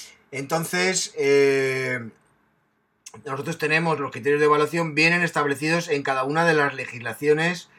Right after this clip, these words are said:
correspondientes de cada especialidad, ¿vale? Entonces tenemos que, eh, detallarlos concretamente. Además, en la, en la, en la tarea,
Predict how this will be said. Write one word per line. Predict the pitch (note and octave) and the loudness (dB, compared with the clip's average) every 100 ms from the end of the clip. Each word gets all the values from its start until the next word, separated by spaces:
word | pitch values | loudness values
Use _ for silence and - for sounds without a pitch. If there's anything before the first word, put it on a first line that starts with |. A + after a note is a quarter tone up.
| _ _ _ | _ _ _
correspondientes | D3 C#3+ - - B2 C3+ D3+ C#3 B2 | -2 0 -2 -4 -2 2 2 2 -6
de | A#2 | -2
cada | C3+ D3 | -2 0
especialidad, | E3 E3 - A#2 A2+ A#2+ G2 - _ - | -2 -4 -4 -4 -2 0 -2 -4 _ -10
¿vale? | A#2 C#3 F#3 F3+ _ _ | -2 0 -2 -6 _ _
Entonces | A2+ A#2 A#2 | -10 -10 -8
tenemos | A2 B2+ D#3 | -8 -4 -6
que, | - D#3+ E3+ F3 D3 | -4 -2 -2 -4 -8
eh, | C#3 B2+ B2 A#2+ | -6 -6 -6 -6
detallarlos | A#2 A#2+ A#2 A#2 C3 A#2 G#2+ F2+ - | -6 -6 -6 0 0 0 -8 -12 -16
concretamente. | A2+ A2 B2 B2+ A#2 A2+ G2+ F2 D#2 _ _ _ | -12 -10 -8 -6 -6 -6 -8 -12 -14 _ _ _
Además, | - A#2 B2 D#3 E3 G3 - - _ _ - | -10 -6 0 4 4 2 -6 -20 _ _ -12
en | B2 C3 B2+ B2 | -8 -8 -8 -6
la, | A#2+ A#2 A#2 A2+ A2 A2 G#2+ G2+ F#2+ - _ _ - _ _ | -2 -2 0 -2 -2 -4 -6 -8 -10 -18 _ _ -20 _ _
en | A2 A#2 A#2+ A2+ | -10 -8 -8 -8
la, | A2+ A2 G#2+ A2+ | -6 -6 -8 -10
en | A#2 A2+ A2+ | -10 -8 -6
la | A2+ | -4
tarea, | A#2+ C3+ E3 D#3+ F#3 G#3+ | 0 2 6 6 4 2